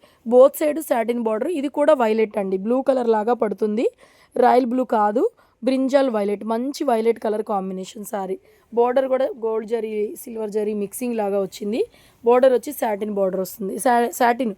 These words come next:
ఫ్యాబ్రిక్, సాటిన్ మధ్యలో టిష్యూ. సేమ్ అండి, సేమ్ పీస్, ఆనియన్ పింక్ కలర్, ట్వెల్వ్ డబల్ నైన్ ఫ్రీ షిప్పింగ్. వీడియో నచ్చితే లైక్ చేయండి, షేర్ చేయండి. Both బ్రాంచెస్‌లో అవైలబుల్ ఉంటుంది, స్టాక్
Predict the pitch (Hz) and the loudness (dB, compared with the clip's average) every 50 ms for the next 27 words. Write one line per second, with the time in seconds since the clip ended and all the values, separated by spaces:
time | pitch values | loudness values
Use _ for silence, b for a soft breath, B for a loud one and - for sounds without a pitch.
0 | b b b b b b - 254 247 254 240 269 320 277 - - 277 247 247 247 | b b b b b b 2 4 4 4 4 2 -2 -2 2 4 4 6 6 4
1 | 262 277 302 349 330 269 233 202 254 277 302 226 240 202 - - - - 349 _ | 2 -2 -4 -2 -2 -2 -2 0 0 -2 0 -2 -4 -6 -6 -8 -12 -12 -14 _
2 | _ _ _ _ _ - - - - - - - - - - - - - - 269 | _ _ _ _ _ -20 -20 -20 -20 -20 -20 -20 -20 -20 -20 -10 0 4 8 8
3 | 254 269 269 262 240 226 220 269 415 508 - _ _ - - 262 254 247 254 233 | 10 10 10 8 8 8 8 8 6 6 4 _ _ -2 6 6 8 8 6 2
4 | 262 247 233 - 381 381 269 233 220 226 226 226 220 - - 220 196 190 - - | 0 0 0 2 2 4 4 4 4 4 2 2 0 0 -2 -4 -4 -4 -6 -8
5 | 370 - - - - 254 233 233 240 240 233 220 233 240 277 339 - - 226 208 | -12 -12 -12 -2 -2 2 4 4 4 4 2 0 -2 -2 -2 -6 -4 -4 -4 -4
6 | - - 247 - 247 202 196 208 208 220 214 214 208 202 - 269 311 294 277 254 | -4 -6 -12 -8 -6 -6 -2 2 4 4 4 2 0 -8 -8 -6 -4 -2 0 -2
7 | 233 233 - 294 294 294 294 339 427 466 _ b b b b b b b b - | -2 -4 -4 -8 -6 -4 -2 -4 -4 -4 _ b b b b b b b b -4
8 | 285 269 233 208 - - 294 277 262 277 370 403 - 214 226 233 247 240 - - | -2 -2 -2 -4 -4 -4 -4 -2 0 -2 -2 -4 -2 -2 0 0 0 0 -2 -4
9 | 247 240 233 226 - 240 - 262 240 220 226 226 220 214 226 220 220 220 214 220 | -4 -2 -2 -2 -2 -4 -2 -2 -2 -2 -2 -4 -4 -4 -4 -4 -4 -2 -2 -4
10 | 214 214 - - 254 226 220 240 285 | -6 -6 -4 -2 0 0 0 0 -2